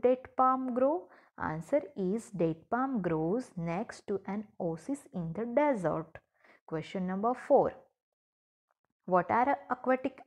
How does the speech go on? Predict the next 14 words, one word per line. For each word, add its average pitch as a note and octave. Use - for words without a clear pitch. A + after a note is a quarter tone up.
animals? C4
Answer F3
is, F#3
the B3+
animal F#3
which F#3+
live G#3+
in E3+
a E3
water E3+
are G3
called F3
aquatic -
animals. F#3+